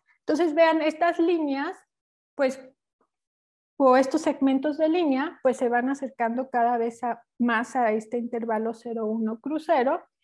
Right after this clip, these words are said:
y pues sí, convergen a ese. Ese es este, entonces este es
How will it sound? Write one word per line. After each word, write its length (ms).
y 100
pues 200
sí, 320
convergen 560
a 120
ese. 200
Ese 380
es 120
este, 480
entonces 300
este 420
es 200